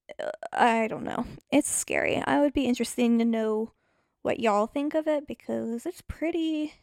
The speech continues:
pretty intense. So as with a-, other games that I have talked about before, again, here we are going to Reddit,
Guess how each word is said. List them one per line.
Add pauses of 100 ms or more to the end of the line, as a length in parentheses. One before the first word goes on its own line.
(120)
pretty (100)
intense. (680)
So
as
with
a-, (720)
other
games
that
I
have (380)
talked
about
before, (340)
again, (480)
here
we
are
going
to
Reddit,